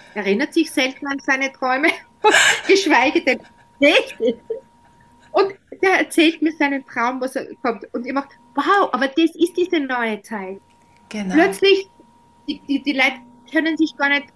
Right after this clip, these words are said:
Speaker 1: wehren und erzählen plötzlich aus ihrem Innersten
Speaker 2: Ja.
Speaker 1: Dinge, die sie früher vielleicht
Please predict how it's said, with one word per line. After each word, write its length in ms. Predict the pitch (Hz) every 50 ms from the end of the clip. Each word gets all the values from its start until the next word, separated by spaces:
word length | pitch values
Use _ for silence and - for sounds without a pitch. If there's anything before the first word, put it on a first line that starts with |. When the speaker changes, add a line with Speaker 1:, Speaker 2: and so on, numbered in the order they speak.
| _ -
Speaker 1:
wehren 480 | 220 208 240 247 269 330 381 392 381
und 160 | - 277 269 262
erzählen 720 | 262 262 - _ - - - 277 240 - - 392 381 339
plötzlich 440 | 311 302 302 302 - 302 285 -
aus 140 | 285 285 -
ihrem 260 | - 285 277 285 269 -
Innersten 560 | - 330 370 392 330 - - _ 208 196 - - - - _
Speaker 2:
Ja. 120 | - 185 180 -
Speaker 1:
Dinge, 280 | 302 302 339 339 320 -
die 180 | - 277 277 269
sie 340 | - - 277 269 269 254 - -
früher 240 | - 262 277 285 285
vielleicht 380 | 247 262 247 240 233 233 -